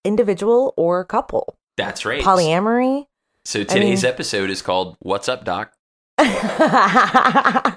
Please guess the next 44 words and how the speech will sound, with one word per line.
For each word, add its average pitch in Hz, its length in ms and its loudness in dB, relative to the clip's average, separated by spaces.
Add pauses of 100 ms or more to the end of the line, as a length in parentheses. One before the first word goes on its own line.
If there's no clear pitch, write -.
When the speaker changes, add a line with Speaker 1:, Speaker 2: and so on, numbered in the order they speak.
Speaker 2:
And, 104 420 -2
Speaker 1:
You're 330 220 2
Speaker 2:
uh, - 20 4
Speaker 1:
so 226 240 4
punny, 135 420 -4
Mickey. 131 420 -4
Speaker 2:
<laughs> - 1300 -6
and, 135 300 -6
y-, - 400 -20
you 254 160 -8
know, 233 260 -2
what 220 240 -4
we're 247 140 -4
doing 214 320 -4
is 180 120 -8
we're 190 120 -6
catching 208 340 -8
up 202 240 -10
with 151 320 -6
a 131 220 -8 (160)
board-certified 135 1200 -6 (220)
sex - 400 -8
therapist, 113 680 -8
L 123 120 -10
G 135 220 -12
B 123 160 -10
T, 120 440 -8
transgender. 135 680 -10
I 110 40 -6
mean, 110 100 -8
she 156 160 -10
does 170 180 -10
so 156 320 -8
many 151 300 -14
things. 139 320 -12 (140)
She's 120 200 -8
a 113 80 -10
P 131 320 -8
H - 160 -8
D 110 220 -10
candidate 127 600 -8
in 113 120 -12
clinical 113 360 -10
sexology. - 760 -10